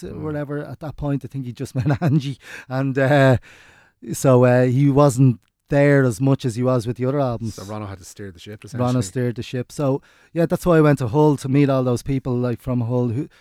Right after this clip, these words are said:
Speaker 1: there's a show there called Turn and Face the Strange that, uh, kind of dramatisation of it, of his life, and his sister Maggie as well is involved. So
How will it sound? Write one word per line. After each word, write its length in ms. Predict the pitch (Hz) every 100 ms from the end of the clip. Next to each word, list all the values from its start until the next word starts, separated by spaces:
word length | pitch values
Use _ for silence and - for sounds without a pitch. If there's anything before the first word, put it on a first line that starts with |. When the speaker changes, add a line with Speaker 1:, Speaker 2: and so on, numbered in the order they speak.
| _ _
Speaker 1:
there's 120 | 113 117
a 40 |
show 240 | - 143 131
there 200 | 127 120
called 240 | 127 113
Turn 200 | 135 123
and 100 | 113
Face 260 | 123 120 -
the 80 | 123
Strange 680 | - 127 127 127 110 - -
that, 180 | 117
uh, 380 | 113 113 113 123 - _ _
kind 160 | - 123
of 80 | 113
dramatisation 840 | 131 123 120 120 113 123 117 127
of 120 | 117
it, 220 | 131 - _ -
of 180 | 123 110
his 140 | 104
life, 280 | 123 123 113
and 120 | 127
his 100 | 117
sister 340 | - 135 - 120
Maggie 300 | 120 123 120
as 140 | 107
well 180 | 127 120
is 120 | 113
involved. 340 | 113 120 120 -
So 200 | 131